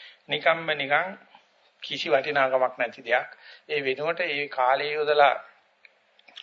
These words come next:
කොහොම හරි ඩිප්ලෝමා එකක් ගන්න පුළුවන් නම්, උපාධියක් ගන්න පුළුවන් නම්, පී එච් ඩී එකක් ගන්න පුළුවන් කියන එක කාලා තියෙන ප්‍රදේශයේ බැලුවොත්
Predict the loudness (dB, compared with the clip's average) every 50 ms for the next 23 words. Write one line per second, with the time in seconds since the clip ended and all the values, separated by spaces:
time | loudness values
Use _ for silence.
0 | -12 -10 -8 -6 -4 -4 -2 -2 -2 -2 -2 -4 -6 -2 -2 -2 0 0 0 -2
1 | -2 0 0 0 0 2 0 -6 -6 -8 -10 -10 -10 -6 -4 -4 -4 -4 -6 -20
2 | -20 -20 -20 -20 -20 _ _ -12 0 4 6 6 6 6 4 0 2 2 0 0
3 | 0 -2 -6 -6 -4 -4 -4 -4 -4 -4 -6 -6 -6 -8 -16 -20 -20 _ _ -12
4 | -10 -8 -8 -8 -8 -6 0 2 2 2 2 2 0 0 0 -2 -2 0 2 2
5 | 2 2 2 -2 -6 -6 -4 -4 -2 2 4 4 4 2 -2 -12 -16 -16 -18 -20
6 | _ _ _ -8 -4 -4 -2 0 2 4 4 6 4 4 2 -2 -4 -2 -2 -2
7 | -2 -4 -4 -4 -4 -4 -4 -2 -2 -2 0 2 4 4 4 2 2 0 0 0
8 | 0 0 -2